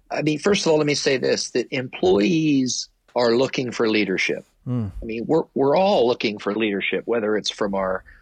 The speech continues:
Speaker 1: our governor, our president, uh, our community leaders, our healthcare leaders, our business leaders. Everyone right now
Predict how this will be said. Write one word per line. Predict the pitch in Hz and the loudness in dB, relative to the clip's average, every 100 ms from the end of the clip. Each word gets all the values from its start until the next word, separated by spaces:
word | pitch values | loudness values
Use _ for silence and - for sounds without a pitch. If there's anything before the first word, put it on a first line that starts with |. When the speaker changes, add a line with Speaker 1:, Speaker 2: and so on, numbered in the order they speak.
| - - _ _ _ - | -20 -20 _ _ _ -8
Speaker 1:
our | 113 95 | -6 -2
governor, | 131 156 160 160 156 120 | 0 2 2 2 2 2
our | 98 | 0
president, | - 151 139 143 139 135 139 - _ - | 0 0 0 -2 0 0 -4 -10 _ -10
uh, | 110 104 87 107 | -4 -4 -4 -4
our | 98 98 95 98 _ - | -4 -2 -4 -6 _ -10
community | 110 131 151 147 | -4 -2 0 2
leaders, | 143 147 139 135 135 135 - - | 2 2 2 2 0 -4 -8 -6
our | 113 98 98 98 | -2 0 0 -2
healthcare | 135 147 - 156 143 | -2 -2 0 2 2
leaders, | 131 131 131 127 123 - - - _ _ _ - | 2 0 0 -2 -4 -8 -12 -20 _ _ _ -6
our | 104 95 | -2 -2
business | 147 135 139 160 - | -4 -4 -2 -4 -2
leaders. | 139 131 131 120 - | 0 2 2 0 0
Everyone | 165 175 196 156 135 | 2 2 2 2 2
right | 127 127 - | 2 2 0
now | 120 110 92 95 | -2 0 -4 -8